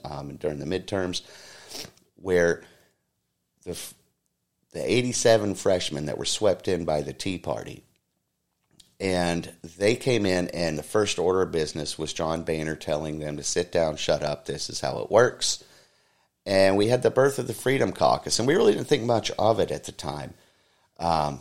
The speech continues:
well, we did at the time, but then they got quieter and quieter and quieter. And that's when everybody started asking, "Where does the, where,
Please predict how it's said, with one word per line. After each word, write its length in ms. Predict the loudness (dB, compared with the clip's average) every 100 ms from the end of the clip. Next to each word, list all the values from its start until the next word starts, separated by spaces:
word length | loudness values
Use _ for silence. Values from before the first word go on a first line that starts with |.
| -4
well, 160 | 4 4
we 80 | 6
did 180 | 6 6
at 320 | 4 4 2
the 80 | -6
time, 520 | -4 2 4 4 2
but 180 | 0 2
then 140 | 2
they 80 | 2
got 220 | 0 -2
quieter 680 | -4 0 2 2 2 0 -2
and 240 | -4 -10
quieter 640 | -6 0 0 0 -2 -4
and 100 | -6
quieter. 640 | -8 0 4 4 0 -6 -18 _ _ _ _ _ _ _ -8
And 300 | -4 0 4
that's 280 | 6 6 2
when 540 | 2 4 4 4 0 -6 -14 -20 -20 _
everybody 340 | -8 -4 0 -2
started 380 | 0 0 2 0
asking, 360 | 0 -2 0
"Where 160 | 0 0
does 220 | -2 -4
the, 400 | 0 0 0 -6
where, 180 | -10 -12